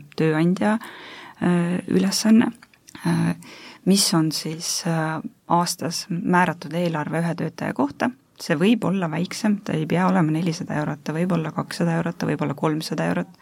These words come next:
ta võib olla nelisada eurot ja selle eest on siis võimalik neid erinevaid kaitseid kasutada, need on erinevate limiitidega ja töötaja siis saab vastavalt vajadusele käia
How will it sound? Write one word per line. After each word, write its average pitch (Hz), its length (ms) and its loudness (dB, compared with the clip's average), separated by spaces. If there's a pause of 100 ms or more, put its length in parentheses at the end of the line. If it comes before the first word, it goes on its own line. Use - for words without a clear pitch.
(540)
ta - 120 -4
võib 156 140 0
olla 151 180 -2
nelisada 160 480 0
eurot 208 300 0 (480)
ja 156 400 4
selle 175 480 2
eest - 420 -2
on 147 180 2
siis 147 220 -6
võimalik 160 580 2
neid 151 220 -6
erinevaid 170 480 2
kaitseid 233 400 0
kasutada, 233 540 0 (260)
need 160 160 -2
on 165 100 0
erinevate 151 540 0
limiitidega 165 720 2 (1000)
ja 147 280 4 (640)
töötaja 151 640 2
siis 175 340 -4
saab 170 220 -4
vastavalt 170 560 -4
vajadusele 147 640 0
käia 160 640 -4